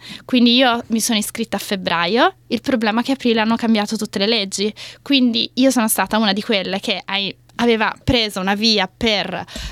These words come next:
arrivare ad, eh, uno skill visa o comunque alla possibilità di entrare in uno degli sponsor, era import-export, e giustamente l'hanno cancellato dalla lista, hanno levato qualsiasi skill visa possibile, e questo è il problema dopo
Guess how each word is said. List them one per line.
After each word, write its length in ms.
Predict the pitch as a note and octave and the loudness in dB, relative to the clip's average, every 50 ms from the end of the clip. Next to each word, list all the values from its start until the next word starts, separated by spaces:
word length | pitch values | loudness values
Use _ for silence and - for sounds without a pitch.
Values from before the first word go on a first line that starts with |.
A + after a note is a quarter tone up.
| - - | -12 -6
arrivare 760 | - G#3+ A3+ - A3 A3+ G#3 A3 A3 G#3+ G#3 F#3+ F3+ F3 E3+ E3 | -4 -2 -2 0 2 2 2 2 0 0 0 -2 -2 -4 -6 -6
ad, 220 | - F#3+ G3 F#3 | -4 -4 -2 0
eh, 160 | F#3+ F#3+ F#3 F#3 | 0 0 0 0
uno 220 | F#3 G3+ F#3+ G#3 | 0 0 -2 -2
skill 360 | G3+ - - - A#3+ A3+ G#3+ | -4 -4 -4 -2 -2 0 0
visa 440 | G#3 A3 A#3+ A3+ A3+ G3 F3+ E3+ F3+ - | 2 2 2 2 2 0 -2 -2 0 0
o 120 | A#3 A3 | 0 -2
comunque 520 | - - G#3 G#3+ A#3+ B3+ B3 A3+ - - E3+ | 0 0 2 6 6 6 6 4 2 -2 -2
alla 120 | F3+ F#3 | -2 -2
possibilità 420 | - G#3+ - G3+ G#3 G#3+ G#3 A3+ | -4 -6 -6 -2 -2 0 0 0
di 100 | G#3+ G3 | 0 0
entrare 360 | F#3+ F#3+ - - G3 G3 F#3+ F#3 | -2 -4 -2 -2 0 0 0 0
in 100 | G3 A3 | 0 0
uno 160 | A3+ A3 G3 | 0 0 -2
degli 200 | F3+ F3+ F3+ G3 | -4 -4 -4 -4
sponsor, 500 | - - - A3 F#3 F#3+ G3+ - B3 B3+ - - - - - - | -6 -4 -2 0 0 0 -2 -4 -6 -8 -8 -10 -14 -14 -10 -6
era 180 | - G#3+ G#3 G#3 | -2 -2 -2 0
import-export, 840 | - A#3+ B3 A#3 - A3+ F#3+ - F3 E3+ - - - - C4 D4+ - - - _ _ _ _ - - | 2 2 2 2 2 -2 -2 -2 -4 -4 -4 -6 -4 0 0 0 0 -2 -20 _ _ _ _ -14 -4
e 100 | - C4+ | -4 -2
giustamente 460 | G#3+ A#3 A#3 - C4+ A#3 G3+ G#3 - G#3 | 0 0 0 0 0 0 -2 -2 -4 -4
l'hanno 300 | G#3+ C4 E4 E4+ D#4+ C#4 | -2 -2 -2 -2 -2 -2
cancellato 500 | - A#3+ G#3+ - - G3+ F3 F#3 - F#3+ | 0 0 -2 0 0 0 0 0 0 0
dalla 200 | F3+ F#3+ F#3 F#3+ | 0 2 2 2
lista, 380 | F#3 G#3 A3+ - - - D#4 - - - - - _ | 0 0 -2 -2 -2 -4 -6 -6 -6 -18 -18 -14 _
hanno 260 | - C#4 E4 D#4 C4+ | 0 2 2 4 2
levato 320 | A3+ G3 F#3+ F#3 F#3+ - A3 | 2 0 -2 -4 -4 -4 0
qualsiasi 440 | - F4 F4 - C#4+ B3 - - G#3+ | 0 0 0 0 -2 -2 0 0 -4
skill 360 | - - - A3+ G#3 G#3 F#3+ | -4 -2 0 0 0 0 2
visa 300 | F#3+ G3 F#3 F#3+ - E3 | 2 2 2 2 0 -2
possibile, 520 | - C#4 C4 - - A3 G3 G3+ A#3 C4 C4+ - - - - - - - - - - - - | 0 0 0 2 0 0 0 0 -2 -2 -4 -6 -16 -14 -16 -16 -18 -20 -20 -20 -20 -18 -8
e 120 | - - - | -8 -6 -2
questo 260 | - A3 A#3+ - - | -2 -2 -2 0 0
è 40 | C#4 | 0
il 60 | - | 2
problema 380 | C4 A3 G3 G3+ F#3 G#3 A3+ A#3+ | 2 0 2 0 0 0 0 0
dopo 720 | G#3 G3 G3+ A3+ G#3 G3+ - - - A3+ A3+ A3 G#3+ - | 0 2 2 2 2 2 0 2 2 4 4 4 2 0